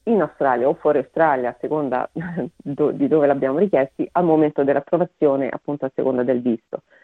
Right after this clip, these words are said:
Mentre il requisito di trovarsi in un certo posto al momento della richiesta non cambia, quindi i visti che vanno richiesti fuori Australia ancora si devono richiedere fuori Australia, si potrà essere ovunque, eh, ovunque si vuole al momento dell'approvazione.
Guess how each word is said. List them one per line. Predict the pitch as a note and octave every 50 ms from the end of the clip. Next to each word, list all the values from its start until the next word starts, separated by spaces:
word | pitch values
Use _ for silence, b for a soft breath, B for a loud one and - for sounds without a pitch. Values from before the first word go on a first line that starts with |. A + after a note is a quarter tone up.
| b b b b b b
Mentre | - G3+ A#3+ C#4 C4+ - F3
il | D#3+
requisito | D#3 D#3 D3+ - D#3+ D#3+ - G3+ F3+ F#3 D#3
di | C#3+ C#3+
trovarsi | B2 - D3 C#3+ D#3+ F3 F3+ - - D#3+
in | D3+
un | D3+
certo | D3+ - C#3+ C#3 - D3 C#3
posto | D3+ D3+ D#3 F3+ D#3+ _ _ - D3+ C#3+ C3+ C#3 - _ _ _ _ _ _ _ _
al | - C3+ C#3+
momento | D#3 D#3 D#3 E3 F3+ F#3 F3+ F3+ E3
della | D3 D3+ D3 D3
richiesta | D3+ D3 - D3+ C#3+ C3+ - _ - C#3
non | D3+ D#3 D#3+ E3 E3 D#3+ D#3
cambia, | - D3 C#3 C3+ C3 C#3 C#3+ C#3+ D3 D3 D#3+ F3+ A#3 - _ _ _ _ _ _ _ _
quindi | - F3 D#3+ D3 C3+ C3 B2+ B2+ B2+ B2 - _
i | C#3+
visti | C#3 C#3 C#3+ - _ - C#3+
che | -
vanno | C#3 C#3+ D3+ D3
richiesti | C#3+ D3 C#3 D3 C#3+ - C#3+
fuori | - D3+ C#3 C#3+
Australia | - _ D#3 E3+ G3 G3 F3+ D#3+
ancora | C#3+ C#3+ D3 - - A#3+ G3+ D3 C#3+ C#3
si | - C3+
devono | C3+ C#3 C3+ C3
richiedere | C3 C#3 C3+ - C#3+ C3+ B2+ B2 B2 A#2+ -
fuori | _ - C3+ C3
Australia, | C3 - _ _ C#3 B2+ A#2 A#2+ A#2 B2+ D3+ G3 - _ _ _ _ _ _
si | - F#3+
potrà | G3+ A3+ A3+ A#3 G3 D3+ - -
essere | - G3+ F3+ - _ - C#3 C#3 B2+ - -
ovunque, | - G#3 A3 F3+ D#3 C3+ C3 D3 D#3 - - F#3+ G3+ G#3 G#3+ G3 - _
eh, | - C#3+ B2+ B2+
ovunque | B2 B2 C#3+ D#3+ D#3 - F3 F3+
si | -
vuole | B3 A#3+ G#3 G#3 G#3 G#3 -
al | - G3 G3 G#3
momento | G#3+ G#3+ G3+ F#3 G3 G3 - F#3
dell'approvazione. | E3+ F#3 F3 F3 - _ F3 F3 - - - _ - C#3+ A#2 A2+ - C#3+ C#3